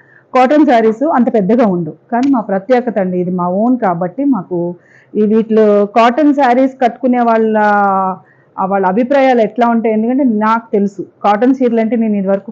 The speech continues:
కట్టడానికి చాలా ఇబ్బంది పడేదాన్ని, ఎందుకంటే పళ్ళు చిన్నగా ఉంటది, కొంచెం హెవీ పర్సనాలిటీస్ అయితే కట్టుకోవడం చాలా ఇబ్బంది అయిపోతది. అంటే అలా అని ర-, సన్నగా అట్లా అని ఓ-, లావుగా ఉన్న వాళ్ళని అట్లా కదా,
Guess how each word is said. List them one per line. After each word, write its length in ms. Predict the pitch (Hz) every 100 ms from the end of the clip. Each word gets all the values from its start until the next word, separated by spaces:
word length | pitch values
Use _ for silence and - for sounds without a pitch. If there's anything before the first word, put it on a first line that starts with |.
| 214
కట్టడానికి 400 | 196 208 220 196 214
చాలా 160 | 214 214
ఇబ్బంది 220 | 185 185
పడేదాన్ని, 360 | 165 165 165 170
ఎందుకంటే 280 | 185 208 208 247 - - 233
పళ్ళు 180 | 233 320
చిన్నగా 260 | 277 220 196 185
ఉంటది, 200 | 170 185
కొంచెం 220 | 208 208 233
హెవీ 180 | 226 254 254
పర్సనాలిటీస్ 480 | 233 233 214 214 220
అయితే 120 | 190 240
కట్టుకోవడం 320 | 202 - 220 240
చాలా 220 | 214 190 240
ఇబ్బంది 280 | 170 208 165
అయిపోతది. 400 | 165 180 175 180 - _ - -
అంటే 140 | 196 214 214
అలా 160 | 220 226
అని 180 | 220 220 220 202 185 160 180
ర-, 120 | 185 180
సన్నగా 360 | 208 214 226 226 214 -
అట్లా 240 | 208 233 233
అని 160 | 226 220 208 196
ఓ-, 180 | 196 - _ _ - 202
లావుగా 320 | 220 254 277 277
ఉన్న 100 | 254 247
వాళ్ళని 240 | 233 226 214
అట్లా 180 | 208 208
కదా, 100 | 208